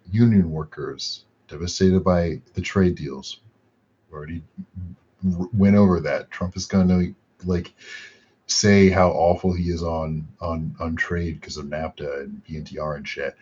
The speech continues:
But how about, how about women and girls put off by Trump's misogyny? You think that, uh, maybe they could find a way to make,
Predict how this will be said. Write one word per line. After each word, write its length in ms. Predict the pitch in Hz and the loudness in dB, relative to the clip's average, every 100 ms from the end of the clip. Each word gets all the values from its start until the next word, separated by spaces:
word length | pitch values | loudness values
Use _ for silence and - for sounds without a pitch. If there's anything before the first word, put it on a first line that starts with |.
| - - - - - - | -16 -14 -14 -18 -2 10
But 160 | 95 | 10
how 100 | 117 | 12
about, 400 | 185 220 160 - | 12 12 12 8
how 100 | 196 | 8
about 140 | 247 160 | 10 12
women 260 | 143 160 151 | 12 12 10
and 120 | 120 | 8
girls 540 | 113 117 110 87 87 | 10 10 10 8 0
put 200 | - 123 | -2 4
off 220 | 117 101 | 4 4
by 160 | - 92 | 0 0
Trump's 400 | 95 113 98 - | 2 4 4 2
misogyny? 680 | 87 - 85 87 80 71 98 _ _ | -6 -2 0 0 -4 -12 -16 _ _
You 100 | 98 | -8
think 240 | 87 151 156 | 0 2 4
that, 220 | 160 147 | 6 8
uh, 180 | 135 131 | 10 8
maybe 320 | 110 113 123 | 8 8 8
they 120 | 127 | 6
could 120 | 120 92 | 6 4
find 300 | 98 98 107 | 6 8 8
a 40 | |
way 240 | 92 92 98 | 8 6 6
to 160 | 101 | 4
make, 500 | 82 80 85 92 - | 2 2 0 -2 -6